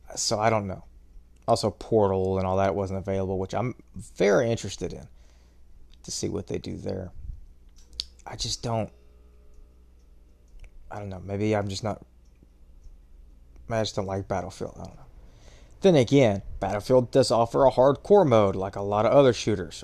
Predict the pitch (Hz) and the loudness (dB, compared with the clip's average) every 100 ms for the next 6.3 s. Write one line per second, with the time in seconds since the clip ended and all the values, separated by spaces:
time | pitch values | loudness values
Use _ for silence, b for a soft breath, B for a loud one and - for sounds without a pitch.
0 | - 101 98 110 - 104 95 87 B B | -12 -10 -2 -2 -2 -4 -6 -8 B B
1 | B B B - - - 107 104 101 95 | B B B -20 -20 -6 -2 0 -2 4
2 | 120 127 - 123 117 117 127 117 107 107 | 6 6 4 0 0 0 0 4 4 4
3 | 101 92 101 101 - 90 - - - - | 0 0 -2 -2 -6 -10 -10 -18 -20 -20
4 | - - - - 107 101 98 - - - | -20 -20 -18 -12 -8 -6 -6 -8 -12 -4
5 | 120 107 - - 117 104 92 - 95 87 | 0 0 0 2 4 4 0 -4 -4 -6
6 | - 90 85 | -8 -8 -8